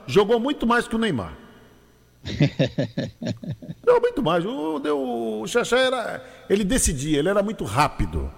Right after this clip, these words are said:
Speaker 1: Muito rápido. Ele era pequenininho? Era não, ele é pequenininho, né? Mas, é, mas co-, mas quando ele começou a jogar, ele era pequenininho. Ele era baixinho em relação aos outros jogadores.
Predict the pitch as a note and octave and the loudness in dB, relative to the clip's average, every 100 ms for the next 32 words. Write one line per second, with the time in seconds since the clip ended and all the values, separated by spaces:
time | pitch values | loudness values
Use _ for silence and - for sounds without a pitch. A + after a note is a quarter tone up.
0 | - - - _ _ _ _ - G3+ G3+ | -20 -20 -20 _ _ _ _ -2 -2 2
1 | A#2+ F#2 - - D#3 G3 A3 G3+ F#3+ G3 | 2 0 -4 -8 0 0 0 -4 -4 -2
2 | F#3 A#3 G#3 C3+ E3 A3 D3 D3+ C#3+ D#3+ | 0 0 -2 0 -2 0 -2 -2 -2 0
3 | C#3 D#3 E3+ C3 B2 A2 G2+ F2+ A2 - | 2 2 2 0 -4 -2 -2 -2 -4 -6
4 | - - - - C3 D3+ D3+ C#3 C#3 C3+ | -16 -20 -16 -6 -2 0 2 2 0 -2
5 | F3 D#3 D3+ - F3+ F3 E3+ F3+ F3+ G3+ | -2 0 -2 -6 -12 -4 0 0 -2 -2
6 | G3 F3+ G3 C4 D3 D3+ - B3 C3 C3 | 0 0 0 0 0 -2 -2 0 0 -2
7 | D#2+ - - - - - - _ _ _ | -6 -14 -20 -20 -20 -20 -20 _ _ _
8 | _ _ C3+ D#3 E3 D3 - D#3 C#3+ A2 | _ _ -2 0 4 2 2 -2 0 0
9 | B2+ B2+ - C#3+ D#3 B2 - E3 F3 - | 2 2 2 0 0 -2 0 2 2 -2
10 | F#2 E2+ G2 A2+ G2+ F2+ E2+ D#2 - | -10 -6 -2 2 2 0 -6 -8 -14